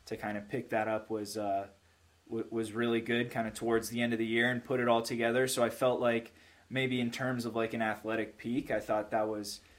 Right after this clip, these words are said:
you know, I was going into that, right? Just won an event, we did a really good training clinic, and then, uh, going into Worlds, and then I,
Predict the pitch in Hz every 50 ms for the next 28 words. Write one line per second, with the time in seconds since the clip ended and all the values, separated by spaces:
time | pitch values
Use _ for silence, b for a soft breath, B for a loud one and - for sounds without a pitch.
0 | b b - 131 120 113 110 113 - - 160 160 156 143 139 135 135 131 135 131
1 | 117 113 104 104 98 - 113 113 113 113 113 113 110 - 131 123 120 - 123 120
2 | 120 117 117 117 113 110 135 139 143 139 139 139 135 - - - 120 113 127 123
3 | 113 113 113 123 120 120 117 117 120 113 113 - 135 131 131 131 127 127 - 131
4 | 123 123 123 123 120 123 - b b b b b b _ 120 117 113 113 113 113
5 | 110 110 107 107 107 104 - - 113 107 107 107 104 117 117 113 113 113 117 113
6 | 113 107 107 110 113 113 120 123 123 120 120 110 107 107 107 107 104